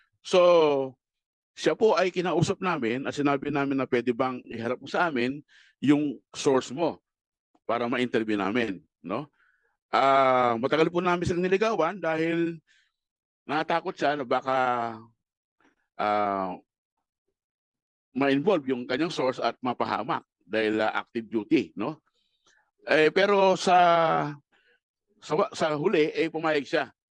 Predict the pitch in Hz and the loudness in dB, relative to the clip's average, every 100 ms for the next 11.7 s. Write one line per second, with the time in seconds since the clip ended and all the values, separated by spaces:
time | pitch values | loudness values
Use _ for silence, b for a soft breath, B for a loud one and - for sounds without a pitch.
0 | _ 107 147 - _ _ _ _ 135 139 | _ -6 -6 -6 _ _ _ _ -6 -2
1 | 160 175 185 190 - 190 185 185 175 165 | -2 0 0 0 0 0 0 -4 -6 -6
2 | 151 127 120 _ _ _ _ _ - 135 | -8 -10 -16 _ _ _ _ _ 0 0
3 | 131 _ _ 160 175 175 175 170 170 160 | 0 _ _ 6 6 4 0 4 4 4
4 | 143 151 127 123 127 135 147 147 185 151 | 2 4 2 2 -4 -2 -2 -4 -2 -2
5 | 143 180 _ _ _ _ _ - 139 139 | -4 -14 _ _ _ _ _ -4 -2 0
6 | 131 143 135 135 127 165 135 123 127 113 | -2 -2 -2 -2 0 -2 -2 -4 -4 -4
7 | 110 92 120 147 117 113 139 - - _ | -8 -10 -4 -2 0 0 -2 -12 -20 _
8 | 104 143 b b b - 123 127 151 147 | -12 -12 b b b -4 0 2 2 2
9 | 143 127 127 113 107 - 120 87 _ _ | 2 2 0 0 -4 0 -2 -2 _ _
10 | _ _ _ _ _ _ _ 127 131 165 | _ _ _ _ _ _ _ 0 4 6
11 | 196 214 196 185 180 170 117 | 6 2 2 0 -2 -2 -2